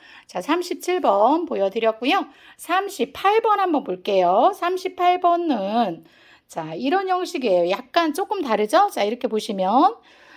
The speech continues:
삼십칠 번하고 삼십팔 번하고 약간 조금 달라요. 자, 이 친구는 만 원짜리예요. 어, 정말 대박이지 않나요? 자, 색깔 한번 보시고요.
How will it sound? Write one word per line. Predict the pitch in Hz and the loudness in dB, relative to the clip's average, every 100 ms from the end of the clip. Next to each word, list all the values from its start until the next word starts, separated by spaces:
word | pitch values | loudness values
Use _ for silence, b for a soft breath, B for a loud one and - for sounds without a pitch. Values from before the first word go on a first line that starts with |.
| B | B
삼십칠 | - 311 349 349 262 233 247 349 440 - _ - 370 381 | 0 2 2 0 2 4 6 4 2 -2 _ -4 0 4
번하고 | 370 339 269 294 370 392 | 4 6 4 4 2 2
삼십팔 | 339 320 277 311 311 | 0 -2 -2 0 2
번하고 | 302 269 233 | 4 4 4
약간 | 254 269 - 339 | 0 2 2 2
조금 | 349 349 285 | 0 0 2
달라요. | 214 202 220 339 392 B B B B - | 2 4 4 2 -2 B B B B -4
자, | 196 180 | -2 0
이 | 202 269 | 0 -4
친구는 | - 381 294 220 | -4 -4 -2 -4
만 | 180 180 247 | -2 0 2
원짜리예요. | 392 359 254 190 160 156 156 - _ - | 2 2 2 2 -2 -2 -6 -12 _ -6
어, | 302 | -2
정말 | 320 226 208 185 | -2 -4 -6 -6
대박이지 | 208 214 202 190 | -2 0 0 -2
않나요? | 170 170 180 277 392 | -4 -2 0 0 0
자, | - 180 | -2 -2
색깔 | 359 - 349 339 | -4 0 2 4
한번 | 320 240 | 2 0
보시고요. | 214 208 196 185 180 175 208 330 453 | -4 -10 -6 -2 0 2 4 2 0